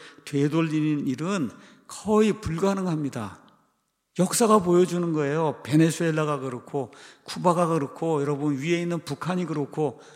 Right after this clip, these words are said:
에, 구-, 소련이 그랬고, 중국이 그렇고, 캄보디아가 그렇고, 정말 하나님의 강권적인 역사가 아니면은 이 전체주의가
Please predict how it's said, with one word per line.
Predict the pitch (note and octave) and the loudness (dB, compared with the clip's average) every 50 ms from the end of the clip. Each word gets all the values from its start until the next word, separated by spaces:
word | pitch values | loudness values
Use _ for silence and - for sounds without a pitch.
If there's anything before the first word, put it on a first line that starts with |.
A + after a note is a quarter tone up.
| - _ _ _ _ _ _ _ _ | -20 _ _ _ _ _ _ _ _
에, | - C#3 | -8 -8
구-, | - - F3 | -6 -4 -4
소련이 | D#3+ - - F#3+ F#3 F#3+ F#3+ F#3+ F#3 F3+ D#3 | -4 -2 2 2 4 4 4 4 2 0 0
그랬고, | E3 D#3 D#3 C#3+ - - C#3+ D3 D3 B2+ A2 G#2+ - - - - _ _ _ | 0 2 0 0 0 -4 -4 -4 -2 -4 -6 -8 -14 -20 -20 -20 _ _ _
중국이 | - - D3+ D3+ D3+ C#3+ C#3+ C#3 C#3+ C3 | -8 0 4 4 4 4 2 -2 -2 -2
그렇고, | B2 C3+ B2 B2 A#2+ - - B2+ | -2 -2 -4 -4 -6 -10 -14 -14
캄보디아가 | - - - E3 E3+ D#3+ D#3+ D3+ C#3+ C#3+ C#3 C3+ C3 B2 | -12 -10 -8 -8 -8 -6 -6 -4 -4 -4 -4 -4 -6 -8
그렇고, | A#2 A#2 A#2 - - - - C3 B2+ B2 A2+ G#2 - _ _ _ _ _ _ _ _ _ _ _ _ _ _ | -8 -10 -12 -14 -16 -14 -10 -8 -8 -8 -8 -10 -14 _ _ _ _ _ _ _ _ _ _ _ _ _ _
정말 | - - C#3+ D3 D#3 E3+ D#3+ C3+ A2 - - - - - | -8 -6 -4 -4 -2 -2 -2 -4 -6 -10 -18 -20 -18 -14
하나님의 | - - F#3+ F3+ F3+ F3+ F#3 F#3 F#3 - | -10 -2 2 2 2 2 2 0 -2 -2
강권적인 | - - - G#3 F3 G3+ A3 G#3+ G3+ G#3 G3+ G#3 | -4 -2 -2 0 4 4 4 6 6 4 4 4
역사가 | F#3 D#3+ - - - E3 D#3+ E3+ D3+ | 2 0 0 0 -4 -2 -2 -2 -2
아니면은 | B2 C3 C3 B2+ B2+ B2 B2 D#3 F3 E3+ C#3+ A2 G#2 - - - - _ _ _ _ - - - _ - | 0 0 0 0 0 0 0 -2 -2 -2 -2 -4 -6 -10 -16 -20 -20 _ _ _ _ -20 -20 -20 _ 0
이 | F3+ G3+ | 0 2
전체주의가 | - - E3+ F3 E3 - F3+ F3+ D3+ D#3 F3 F3 D#3+ F#3 F3+ | 4 4 2 2 2 2 0 0 0 -2 -4 -4 0 0 0